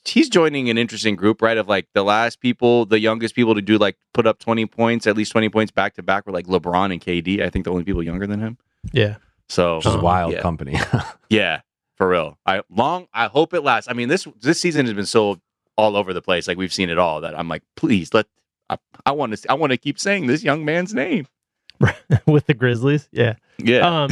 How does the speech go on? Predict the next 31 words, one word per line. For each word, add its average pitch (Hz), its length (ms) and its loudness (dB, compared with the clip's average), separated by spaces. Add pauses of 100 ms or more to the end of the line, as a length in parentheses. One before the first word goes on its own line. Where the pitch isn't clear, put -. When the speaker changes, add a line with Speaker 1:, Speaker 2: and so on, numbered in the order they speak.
(140)
Speaker 1:
<laughs> 139 140 -2
Speaker 2:
and 190 160 2
then 185 300 0
speaking 208 340 2
of 165 100 -6
joining 147 300 0
wild 131 280 2
company, 123 560 -2
uh, 131 300 2
Embiid, 160 760 4 (400)
forty-one 180 500 2
and 143 120 0
ten 143 600 0
in 147 140 2
a 131 40 4
blowout 139 420 2
over 131 160 0
the 127 100 -4
Rockets 131 460 2
on 127 520 2
Martin 143 200 2
Luther 131 220 0
King 143 240 2
Day. 131 280 2 (360)
Uh, 123 600 2
sixteen 208 800 2
straight 170 580 0 (420)
thirty 175 340 4
and 156 160 -4
ten 151 320 2
games. 131 480 0